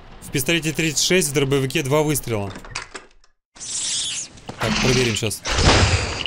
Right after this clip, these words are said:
Уже мимо. Попал. Все, меняем. У нас патронов больше нет.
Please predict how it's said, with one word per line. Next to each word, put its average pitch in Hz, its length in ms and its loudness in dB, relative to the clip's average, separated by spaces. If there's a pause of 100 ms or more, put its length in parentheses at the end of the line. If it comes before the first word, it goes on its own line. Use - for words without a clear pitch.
(540)
Уже 123 220 4
мимо. 131 360 2 (1080)
Попал. 107 460 2
Все, 131 220 2
меняем. 123 360 4
У 123 40 2
нас 127 100 2
патронов 127 320 2
больше 113 240 0
нет. 123 160 -2